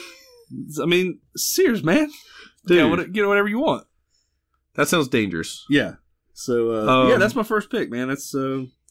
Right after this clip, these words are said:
Speaker 2: Well, so yeah, I, I was like, "Okay, let me browse through this. I'll come up with five things pretty easily." It took me longer than I thought,
Speaker 1: Yeah.
Speaker 2: actually.
Speaker 1: Yeah,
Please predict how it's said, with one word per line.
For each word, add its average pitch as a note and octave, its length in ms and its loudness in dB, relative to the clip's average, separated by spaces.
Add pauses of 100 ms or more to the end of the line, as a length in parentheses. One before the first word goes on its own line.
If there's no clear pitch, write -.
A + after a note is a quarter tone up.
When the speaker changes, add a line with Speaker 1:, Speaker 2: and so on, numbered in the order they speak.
(720)
Speaker 2:
Well, C#3+ 340 2 (380)
so - 140 -4
yeah, C#3 220 4 (140)
I, D3+ 180 2 (100)
I D3 100 -4
was D#3+ 200 -2
like, C#3 180 0
"Okay, A2 300 -2 (480)
let C#3 80 -2
me D#3 60 2
browse C#3 280 4
through B2 180 2
this. A#2 200 0
I'll B2 80 2
come C3 180 -2
up A2+ 80 -6
with G#2+ 100 -8
five A2 220 -2
things G#2+ 180 -8
pretty F#2 240 -8
easily." F2+ 400 -6 (260)
It - 120 -2
took B3 140 2
me A3 120 4
longer F#3 340 2
than D#3 120 0
I B2+ 100 0
thought, B2 420 0
Speaker 1:
Yeah. D3 80 2
Speaker 2:
actually. F#2+ 280 -6 (480)
Speaker 1:
Yeah, G#2+ 180 -6